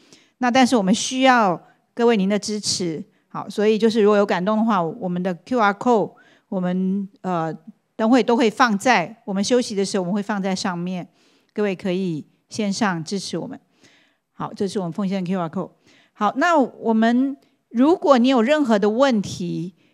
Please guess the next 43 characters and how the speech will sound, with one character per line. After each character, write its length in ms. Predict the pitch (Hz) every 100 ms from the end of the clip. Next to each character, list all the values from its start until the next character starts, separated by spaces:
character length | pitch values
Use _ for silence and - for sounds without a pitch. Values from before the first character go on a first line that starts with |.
| _
就 120 | -
是 160 | 254 254
請 240 | - 226
你 140 | 247 226
在 200 | 240 226
第 220 | 269 262
三 300 | - 254 247
堂 240 | 262 202
結 220 | 196 190
束 240 | 196 247 196
以 60 |
前， 220 | 170 190 190
你 60 |
把 220 | 208 196
問 260 | 190 240 262
題 160 | 208 202
打 260 | 202 170
在 360 | 165 233 202 165 _ _ _
Zoom 420 | - 269 269 220 175
的， 380 | 196 175 165 -
呃， 420 | 190 165 156 - _
聊 180 | 208 202
天 200 | 220 254
室 200 | 254 254
裡 100 | 180
面， 300 | 170 208 202 - _ _ _ _ _ _
呃， 200 | 190 180
我 140 | 170
們 300 | 190 190 196
會 500 | 214 - 269 247 196
盡 340 | 175 - 330 262
量 220 | 262 254
的 80 | 190
回 160 | 214 180
答。 160 | 175
但 220 | 175 269
是 160 | 269 285
因 240 | 226 269
為 160 | 285 269
時 300 | 226 214 208
間 260 | 214 247 247
關 240 | 240 233
係， 460 | 247 254 233 240